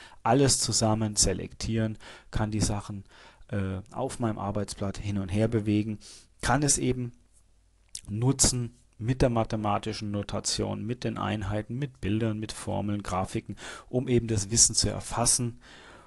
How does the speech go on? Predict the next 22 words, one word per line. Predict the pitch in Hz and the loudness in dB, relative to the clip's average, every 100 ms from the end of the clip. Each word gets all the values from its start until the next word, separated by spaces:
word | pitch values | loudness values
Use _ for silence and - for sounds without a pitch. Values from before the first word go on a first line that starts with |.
| - - | -20 -6
und, | 110 110 117 117 - - - - | -2 2 2 0 -6 -14 -20 -2
ähm, | 110 104 104 104 104 - | 2 4 4 4 0 -4
zu | 107 | -4
dokumentieren. | 110 101 107 95 95 - 127 123 127 127 - _ _ _ _ - | -4 -4 -4 -4 -2 0 2 2 0 -6 -18 _ _ _ _ -2
Daraus | 117 120 120 117 - | 2 2 2 0 -2
kann | 110 | -4
ich | 113 113 | -4 -4
eine | 101 | -4
wunderbare, | 110 117 107 107 107 101 104 98 101 101 92 - | -4 -4 -2 -2 -2 -2 -2 -2 -4 -4 -6 -10
äh, | - | -6
Berechnung, | 104 101 - - 110 113 | -4 -2 0 0 -2 -6
ein | 98 | -6
Template | - 110 110 110 - | -2 -2 -2 -4 -4
ableiten, | 107 - 101 101 - 101 - - - - - | -6 -4 -2 -2 -4 -10 -12 -18 -20 -16 -4
äh, | 107 104 101 - - - | 0 2 2 -2 -20 -20
und | - 107 - - | -14 -12 -14 -4
kann | - 107 | -2 -2
einfügen, | 92 98 117 104 | -4 -4 -4 -4
alles, | 92 101 - | -6 -6 -4
was | 92 | -4
ich | 101 - | -4 -4
brauche. | - 85 90 | -6 -12 -12